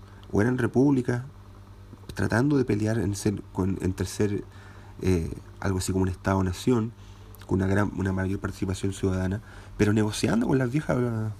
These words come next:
oligarquías. O sea, hasta el día de hoy, las antiguas aristocracias de Alemania, de Francia, de Italia, tienen, aunque sea mínimo, simbólico, pero tienen un rol político. No desaparecieron de un día para otro.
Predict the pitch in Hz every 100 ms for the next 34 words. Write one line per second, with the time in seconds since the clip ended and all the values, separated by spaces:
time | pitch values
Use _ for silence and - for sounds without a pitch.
0 | - 104 104 95 - 233 - 104 - 92
1 | 107 123 101 107 127 101 - - - -
2 | - - - - 101 95 92 87 85 85
3 | - - - - - - - - - -
4 | - - - 92 87 117 156 - 95 95
5 | 92 92 98 - 92 - - - - -
6 | - 101 123 107 101 92 95 92 90 104
7 | - 92 95 95 92 92 92 92 92 95
8 | 95 92 - 95 92 87 - 90 90 92
9 | 95 92 92 90 92 98 - - - -
10 | - - - - - 185 170 139 - 120
11 | - 135 117 147 117 113 107 98 107 123
12 | 135 151 101 95 95 101 - 127 165 95
13 | 117 - 101 92 - 110 123 101 104 98
14 | 95 127